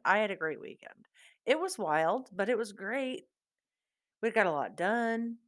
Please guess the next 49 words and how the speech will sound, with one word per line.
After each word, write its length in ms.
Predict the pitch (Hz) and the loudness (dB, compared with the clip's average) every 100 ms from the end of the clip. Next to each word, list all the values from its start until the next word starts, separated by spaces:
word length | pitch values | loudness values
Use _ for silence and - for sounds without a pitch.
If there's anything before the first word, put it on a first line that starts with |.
| _ | _
Not 220 | 151 120 | -8 -8
really, 540 | 110 190 208 214 208 202 - | -4 -4 -4 -6 -10 -14 -14
but 100 | 123 | -10
we 60 | |
got 100 | 160 | -8
a 20 | 147 | -6
lot 140 | 147 | -4
of 60 | 143 | 0
resting 420 | 190 - 180 160 | 0 0 -6 -8
done, 320 | 160 175 214 _ - | -8 -8 -10 _ -16
which 180 | 170 170 | -14 -12
is 100 | 170 | -8
good 260 | 254 180 | -6 -6
'cause 180 | - 165 | -10 -14
my 160 | 165 160 | -12 -12
kids 280 | 165 156 - | -14 -16 -18
needed 280 | 170 151 - | -18 -18 -16
that. 180 | 53 - _ _ _ _ _ _ _ _ _ _ _ - - | -20 -20 _ _ _ _ _ _ _ _ _ _ _ -20 -8
So, 180 | - 190 | -4 0
hey, 180 | 190 | 0
here's 280 | 165 202 202 | 0 -2 -2
the 100 | 196 | -6
deal. 300 | 170 156 139 | -6 -4 -2
I 100 | 101 | -2
just 220 | 170 190 214 | -4 -6 -6
wanted 320 | 196 160 147 | -6 -8 -10
to 300 | 147 110 50 50 - _ _ _ _ | -10 -8 -10 -12 -18 _ _ _ _
share 360 | - - 226 269 | -10 -4 -2 -2
with 200 | 262 - | -4 -6
you 200 | 131 156 | -6 -4
a 100 | 165 | -4
little 180 | 165 165 | -4 -6
bit 100 | 165 | -4
about 320 | 151 139 139 | -2 -4 -6
me, 380 | 147 156 220 240 _ _ _ _ - _ | -14 -12 -14 -16 _ _ _ _ -20 _
tell 160 | - 185 | -2 0
you 140 | 185 | 0
that 120 | 175 | 0
I 140 | 170 160 | 2 0
was, 240 | 151 151 | -2 -8
you 120 | 185 160 | -10 -10
know, 160 | 160 | -10
born 260 | 160 151 156 | -10 -8 -8
and 140 | 156 | -8
raised 400 | 143 151 170 - | -8 -8 -10 -12
in 100 | 151 | -10
Southeast 540 | 151 151 147 156 160 - | -6 -6 -8 -12 -12 -6
Iowa, 560 | 151 151 160 165 185 | -4 -4 -6 -6 -4
and, 220 | 160 143 | -6 -10